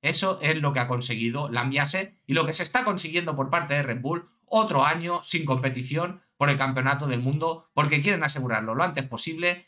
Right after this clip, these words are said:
y más con el follón que hay, de que Verstappen saque puntos y puntos y puntos y puntos y puntos, y puntos que no saque Checo. Checo así, ¿cómo puede calificar?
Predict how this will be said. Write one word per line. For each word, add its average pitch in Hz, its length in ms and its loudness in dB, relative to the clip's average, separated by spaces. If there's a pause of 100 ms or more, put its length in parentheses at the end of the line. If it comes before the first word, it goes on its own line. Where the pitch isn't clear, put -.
(100)
y 123 100 -2
más 160 140 2
con 127 180 -2
el 117 60 -2
follón 151 320 -4
que 127 100 -2
hay, 175 300 0 (120)
de 127 140 -2
que 131 80 2
Verstappen 127 480 0
saque 196 240 2
puntos 123 400 -4
y 156 60 -2
puntos 165 400 0
y 170 40 -2
puntos 175 380 0
y 208 40 4
puntos 233 380 2
y 269 60 4
puntos, 302 600 0 (180)
y 285 100 0
puntos 254 300 2
que 202 100 0
no 165 80 -2
saque 135 260 -4
Checo. 90 460 -12 (240)
Checo 226 260 2
así, 262 440 0
¿cómo 175 260 4
puede 165 220 2
calificar? 127 640 -2